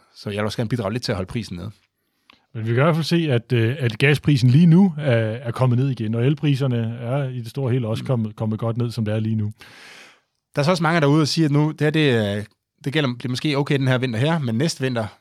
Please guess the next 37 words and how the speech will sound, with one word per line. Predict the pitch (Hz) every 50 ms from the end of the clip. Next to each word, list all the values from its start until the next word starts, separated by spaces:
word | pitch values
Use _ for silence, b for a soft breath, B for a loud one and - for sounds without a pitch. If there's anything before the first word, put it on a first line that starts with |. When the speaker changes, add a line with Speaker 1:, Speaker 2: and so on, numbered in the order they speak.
| _
Speaker 1:
nu | - 135 143 139
er |
jo | 120 110
Nord | 110 127 147 135
Stream | - - 110 101 98
blevet | 90 95 98 92
sprunget | - - 98 92 92
i | 117
luften, | 180 - - - 123
så | 110 -
vi | 117 113
kan | 110 156
ikke | 160 -
få | - 127
mere | 127 127
gas | 120 123 117 -
fra, | - 117 101 95 92 90
fra | - 107
Rusland, | 113 156 156 - 135 110
er | 107
noget, | 110 113 120 117
der | 117
tyder | - - 156 147 135
på. | 110 123 123 123 B B B B B B B B B B B B -
Øh, | - 123 107 104 101
og | 92 110
vi | 117
vil | 95 127 156
måske | 156 123 - - 120
heller | 120 120
ikke | 117 113 -
have | 127
mere | 120 120 117
gas | 113 117 110 -
fra, | - 113 104 101 101 104
fra | - 117
Rusland. | 113 120 120 - 120 110 110